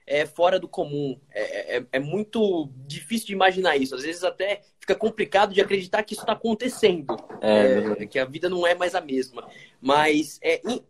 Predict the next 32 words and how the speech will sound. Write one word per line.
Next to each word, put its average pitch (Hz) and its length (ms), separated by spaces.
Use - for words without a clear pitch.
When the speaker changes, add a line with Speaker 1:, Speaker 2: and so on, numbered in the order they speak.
Speaker 1:
Argentina, 220 720
em 156 80
relação 214 540
a 214 40
esses 208 220
estudos 190 400
da 190 100
vacina, 139 640
você 156 220
soube 180 240
de 156 120
algo 156 200
sobre - 300
isso? 175 920
É, 123 380
e-, 120 160
eles 143 240
estão, 196 400
enfim, 139 560
no 147 60
aguardo 151 380
também. 160 400
E, 226 80
claro, 175 300
eu 156 40
queria 180 180
saber 190 180
a 190 60
tua - 120
percepção 202 460
como 190 180
repórter. 185 720